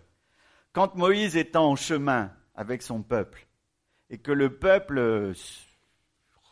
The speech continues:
trouve que c'est trop difficile, qu'est-ce qu'ils disent ? En Ex-, Exode quatorze onze, donc c'était bien, euh,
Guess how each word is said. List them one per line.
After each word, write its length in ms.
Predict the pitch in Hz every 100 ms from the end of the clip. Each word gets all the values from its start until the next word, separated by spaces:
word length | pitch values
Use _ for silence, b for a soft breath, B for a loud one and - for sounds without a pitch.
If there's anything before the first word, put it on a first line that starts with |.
| _
trouve 280 | - 214 208
que 120 | 180
c'est 180 | 170 165
trop 200 | - 185
difficile, 680 | 170 - 165 - 151 85 - _ _ _ _ -
qu'est-ce 200 | 180 175
qu'ils 240 | 160 147
disent ? 320 | 127 156 110 - b b b
En 140 | 131
Ex-, 220 | 143 156 - -
Exode 380 | 147 135 165 165
quatorze 420 | 151 156 147 -
onze, 280 | 165 160 123
donc 180 | 151 131
c'était 280 | 123 110 123
bien, 400 | 110 165 170 143
euh, 160 | 107